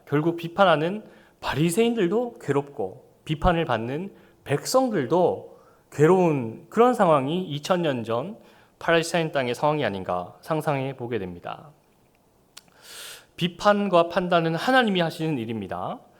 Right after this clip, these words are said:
성도는 사랑의 일을 하도록 부름받았지 비판하고 판단하는 일을 하도록 부름받지 않았습니다.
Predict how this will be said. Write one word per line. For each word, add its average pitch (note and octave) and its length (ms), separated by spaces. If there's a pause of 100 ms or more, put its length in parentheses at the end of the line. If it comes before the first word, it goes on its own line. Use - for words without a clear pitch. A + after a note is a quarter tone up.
(180)
성도는 G#3+ 800 (360)
사랑의 B3 880 (140)
일을 C#3 300
하도록 B2+ 380
부름받았지 B2+ 1080
비판하고 D#3+ 920 (240)
판단하는 F3+ 920 (340)
일을 A#2+ 280
하도록 B2+ 420
부름받지 A#2+ 440
않았습니다. F#2+ 680